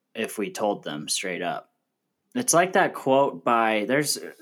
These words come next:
there's a quote by, I can't remember who it is, but it's somebody within,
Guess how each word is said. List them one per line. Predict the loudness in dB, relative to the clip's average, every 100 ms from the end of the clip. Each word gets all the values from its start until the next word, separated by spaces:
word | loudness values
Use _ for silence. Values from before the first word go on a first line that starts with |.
| -14 -4
there's | -2 -2
a |
quote | 0 2 2 2
by, | 2 4 2 -4 _
I | -14 -14 -16 -20 _ _ _ _ _ _ _ _ _ _ _ _ _ _ _ _ _
can't | -2 2
remember | 2 2 0
who | 0 -2
it |
is, | 0 -2 -2
but | -2
it's | -2 -2 -8 -6
somebody | -2 -2 0 2 2 0
within, | -2 -2 -2 0 0 0 -4